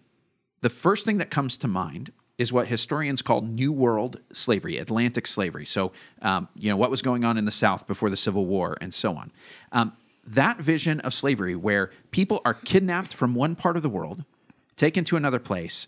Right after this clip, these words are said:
and all of their agency, humanity is stripped from them, and they are forced to work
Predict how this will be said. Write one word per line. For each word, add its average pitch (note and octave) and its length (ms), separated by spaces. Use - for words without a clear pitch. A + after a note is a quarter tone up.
and A#2 120
all D3+ 240
of D#3 100
their A#2+ 180
agency, C#3+ 640
humanity A#2 560
is - 140
stripped - 380
from G2 240
them, D#2+ 340
and A#2+ 100
they A#2+ 60
are A2 80
forced - 580
to C3+ 80
work G#2+ 540